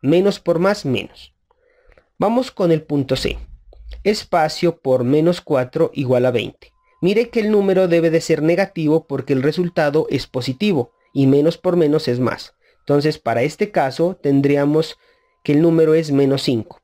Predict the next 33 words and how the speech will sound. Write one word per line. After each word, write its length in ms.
porque 320
menos 260
cinco 440
por 220
menos 400
cuatro 380
sería 460
igual 340
a 60
veinte. 380
Entonces, 480
para 240
que 80
usted 240
lo 140
tenga 300
en 80
cuenta, 500
este 260
procedimiento 840
y 140
así 260
ente-, 540
entienda 520
mejor 520
las 200
propiedades 880
de 140
la 80
multiplicación 800
de 120
números 380
enteros. 520